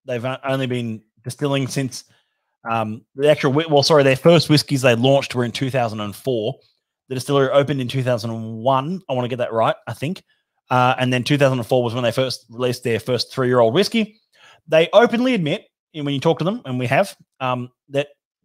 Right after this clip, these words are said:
uh, most of their whiskey, this is cool, listen to this part, most of their whiskey is between five and seven years of age that they release in the core range these days.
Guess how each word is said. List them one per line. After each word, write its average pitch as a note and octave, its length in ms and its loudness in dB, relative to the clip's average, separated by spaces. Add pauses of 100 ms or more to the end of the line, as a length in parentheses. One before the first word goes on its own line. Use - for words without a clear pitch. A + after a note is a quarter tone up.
(160)
uh, C3 300 4
most C#3+ 300 4
of - 60 -18
their F#3+ 160 6
whiskey, D#3 440 -6
this E3+ 180 -10
is C#4 100 -6
cool, A2+ 160 -6
listen D3+ 240 -8
to C#3 40 -8
this C#3 120 -8
part, - 200 -8 (280)
most F3 380 2
of - 40 -8
their G3+ 140 2
whiskey B2+ 400 -4 (260)
is C3+ 220 -2
between C#3 340 -6
five D#3 420 4
and D3 120 -4
seven C3 320 -6
years A#2+ 160 -4
of A2 80 -6
age F#2 320 -4
that - 120 -20
they A#2 140 -4
release A#2 420 -8 (260)
in B2+ 100 -6
the B2 80 -6
core B2 280 0
range G#2 240 -2
these G2+ 200 -12
days. - 260 -14